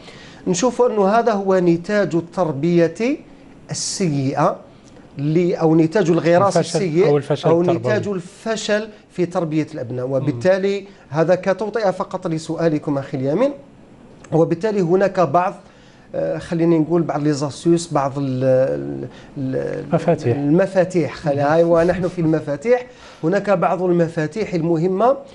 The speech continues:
Speaker 1: التي لابد على الوالدين، الوالدة والوالد، لأن، لأنهما كل متكامل. فالوالدين لابد أن يقوموا ببعض الخطوات، لابد لهم من بعض المفاتيح في التربية حتى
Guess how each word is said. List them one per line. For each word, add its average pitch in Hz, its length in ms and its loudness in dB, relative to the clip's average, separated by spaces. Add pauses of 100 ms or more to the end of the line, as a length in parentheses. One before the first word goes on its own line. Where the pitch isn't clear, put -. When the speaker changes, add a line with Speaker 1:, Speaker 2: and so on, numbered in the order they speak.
(320)
Speaker 1:
التي 170 360 2
لابد 170 340 2
على 156 300 2
الوالدين، 147 920 2 (220)
الوالدة 151 580 2
والوالد، 127 500 -2 (420)
لأن، 147 300 2
لأنهما 180 480 4
كل 180 220 -4
متكامل. 156 680 0 (640)
فالوالدين 185 1080 2 (260)
لابد 175 400 0
أن 190 260 2
يقوموا 175 560 4
ببعض 151 380 2
الخطوات، 185 680 0
لابد 170 240 2
لهم 175 180 4
من 160 160 2
بعض 151 220 -4
المفاتيح 151 560 -2
في 156 280 -4
التربية 151 580 -2 (480)
حتى 247 680 0